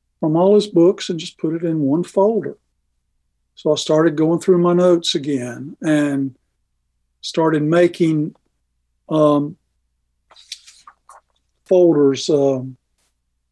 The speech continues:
complexes and persona and projection. Then I realized there were all these other topics that were, uh, throughout his books, like children and parenting and vocation. And, um,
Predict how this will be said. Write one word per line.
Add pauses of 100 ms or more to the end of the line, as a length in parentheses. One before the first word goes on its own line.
(320)
complexes
and
persona
and
projection. (760)
Then
I
realized
there
were
all
these
other
topics
that
were, (1040)
uh,
throughout
his
books,
like
children
and
parenting
and
vocation.
And, (800)
um,